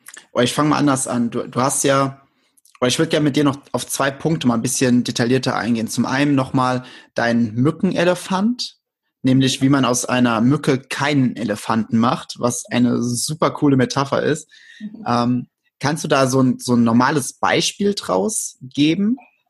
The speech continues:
Speaker 1: wa-, was, was, was die Zuhörer direkt für sich umsetzen können oder da, da draußen einen Denkanstoß bekommen können?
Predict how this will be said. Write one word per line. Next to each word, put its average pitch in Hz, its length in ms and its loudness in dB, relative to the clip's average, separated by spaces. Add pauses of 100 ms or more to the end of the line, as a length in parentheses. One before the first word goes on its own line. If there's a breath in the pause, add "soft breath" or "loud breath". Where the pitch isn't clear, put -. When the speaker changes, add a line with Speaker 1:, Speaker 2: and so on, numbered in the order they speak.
Speaker 1:
wa-, 135 260 0
was, 135 300 -2
was, - 360 -2
was 131 120 -2
die 127 140 -4
Zuhörer 151 340 0
direkt 127 340 -2
für - 220 0
sich 131 300 -2
umsetzen 196 420 0
können 170 180 2
oder 127 160 4
da, 113 540 -4
da 117 140 2
draußen 120 380 0
einen 104 80 -6
Denkanstoß 170 600 -2
bekommen 175 400 -6
können? 196 380 -4